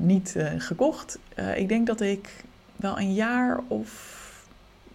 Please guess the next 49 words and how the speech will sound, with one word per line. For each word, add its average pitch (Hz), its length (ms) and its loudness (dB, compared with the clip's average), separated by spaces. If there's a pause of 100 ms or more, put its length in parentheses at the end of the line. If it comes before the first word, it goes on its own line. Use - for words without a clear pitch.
(200)
wat 202 320 -4
langer 240 460 4
nog 233 180 6
op 214 120 -2
haar 202 120 0
lijst 208 260 2
stond, 202 400 0
ehm, 175 340 -2
dat 180 160 2
ik 170 60 0
wel 180 200 4
haar 165 140 0
e-mails 226 340 4
bleef 202 240 2
krijgen. 175 680 0
En 160 220 -6 (680)
dat 202 180 0
vond 175 140 2
ik 170 60 0
wel, 170 320 4
eh, 156 60 -2
gewoon 165 180 -6
nog 156 100 -6
steeds - 260 -6
inspirerend. 220 680 6
En - 100 0
ik - 60 -2
deed 160 180 0
af - 120 -2
en - 60 -12
toe - 100 -2
nog 82 140 -2
steeds - 240 0
haar 165 120 -4
gratis 170 440 0
dingen 226 320 4
mee. 208 320 4 (640)
Eh, - 120 -8 (180)
challenges 180 500 4
en 175 120 0
zo. 165 340 6 (100)
Dat 196 220 -4
deed 165 180 2
ze - 80 -6
vooral 156 300 -2
in 156 60 0
die 160 100 0
tijd. 160 380 -4 (540)
Ehm, 165 360 2